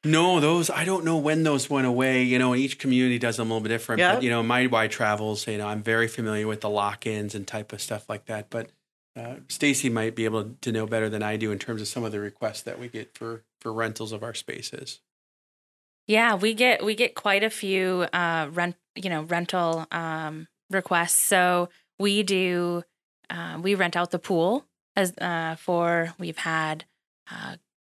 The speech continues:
Speaker 3: I believe it was Boy Scouts coming in, as well as just even, um, youth, youth groups with churches that they wanna come in and utilize our spaces. Um, we have businesses that love to use our conference room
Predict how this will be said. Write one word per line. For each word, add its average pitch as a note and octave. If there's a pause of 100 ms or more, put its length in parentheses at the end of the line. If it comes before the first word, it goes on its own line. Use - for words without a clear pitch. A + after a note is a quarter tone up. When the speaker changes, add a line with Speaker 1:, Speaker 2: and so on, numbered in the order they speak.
(200)
Speaker 3:
I D#3+
believe F#3
it -
was F3+
Boy F#3
Scouts B3
coming C4
in, C4+
as A3+
well G3+
as A#3+
just G3
even, F#3+ (400)
um, E3 (220)
youth, G3 (100)
youth G3+
groups B3
with G3
churches A#3
that G#3
they G#3
wanna G#3+
come A3
in A3
and A3
utilize G#3+
our G#3+
spaces. A#3 (340)
Um, F#3
we F#3+
have F3+ (280)
businesses B3+
that G3
love G#3
to -
use G3
our F3+
conference F3+
room B3+